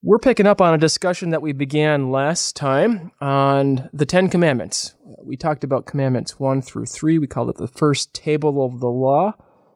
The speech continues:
dealing with our relationship with God. Today we're gonna look at Commandments four through six.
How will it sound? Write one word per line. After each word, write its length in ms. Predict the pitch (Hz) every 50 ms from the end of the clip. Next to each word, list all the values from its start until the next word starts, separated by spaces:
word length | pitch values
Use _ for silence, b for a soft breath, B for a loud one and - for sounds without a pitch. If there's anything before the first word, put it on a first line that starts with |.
| b b -
dealing 300 | 135 135 143 139 131 131
with 160 | 131 123 -
our 160 | 127 123 123
relationship 840 | 127 131 123 127 123 127 - - 135 131 - - - 135 123 - -
with 280 | 123 117 113 - -
God. 360 | - 131 127 139 170 202 196 - _ _ _ b b b b b b b b b b b b
Today 180 | - 156 180
we're 100 | 185 180
gonna 160 | 165 165 160 156
look 200 | 151 151 - 156
at 180 | 139 127 - _ _ _ _ _ -
Commandments 520 | - 175 170 160 156 151 139 - - - -
four 500 | - - - - 170 165 165 165 165 160
through 320 | 143 - - 147 135 131 123
six. 880 | - - - - - 170 151 117 87 - - - - - - - -